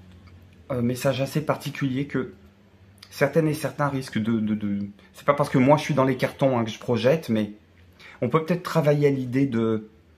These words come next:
de changer de domicile, d'aller s'établir dans quelque chose de, de, de plus grand, peut-être de signer, peut-être de signer pour, euh, pour un achat, peut-être de signer pour, euh, votre propre logement.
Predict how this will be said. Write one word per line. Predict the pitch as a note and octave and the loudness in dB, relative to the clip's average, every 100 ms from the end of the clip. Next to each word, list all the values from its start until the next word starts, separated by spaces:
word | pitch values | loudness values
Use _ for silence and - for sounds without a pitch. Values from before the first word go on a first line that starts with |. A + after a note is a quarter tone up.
| - - | -20 -10
de | A#2+ | -6
changer | - C3 B2 | -4 -2 -2
de | C3+ | 0
domicile, | C3+ C3+ B2+ - G#2+ G2 - _ _ - - | 2 2 0 -2 -2 -2 -6 _ _ -10 0
d'aller | G#2+ A#2 | 0 0
s'établir | - A#2 A#2 C3 B2 | -2 0 2 2 0
dans | A2 | 0
quelque | A2+ G#2+ A#2 | -2 -2 -4
chose | - C3+ B2 | -2 -4 -2
de, | A2 G#2 | 0 0
de, | G#2 G#2 G#2 - - | 0 -4 -8 -16 -8
de | A2 | -4
plus | A#2 D3+ | -2 -2
grand, | A#2+ A#2 A#2 - | 2 2 0 -4
peut-être | C#3+ F3+ | -2 0
de | D3 C#3 | 2 0
signer, | - D#3 C#3+ D3 E3+ - _ _ _ - - _ - | 2 6 6 6 2 -6 _ _ _ -20 -20 _ -12
peut-être | D#3 A#3 A#3 C3+ | -6 -4 -4 -4
de | C#3 | -4
signer | C#3 D#3 D3 D#3+ | -2 0 0 0
pour, | - C3+ B2 A#2+ | -4 -6 -2 2
euh, | A2+ A2 G#2+ G#2+ G#2+ - _ _ _ _ _ _ _ _ _ _ _ _ _ - | 2 2 0 -2 -8 -20 _ _ _ _ _ _ _ _ _ _ _ _ _ -10
pour | C#3 C#3+ | -2 0
un | C3 | 0
achat, | A#2 G#2+ G2 _ _ _ _ _ - | 0 -6 -8 _ _ _ _ _ -14
peut-être | D3 E3+ C#3+ | -6 -4 -2
de | C3+ | -4
signer | - C#3+ C#3 C#3+ | -2 2 2 2
pour, | - B2+ A2+ | -2 -4 -2
euh, | G#2 G#2+ A2 | -2 -6 -8
votre | A#2+ - | -6 -4
propre | C3 C3+ - C#3+ | -6 -6 -4 -2
logement. | B2+ A#2 G#2 - | -2 0 -2 -2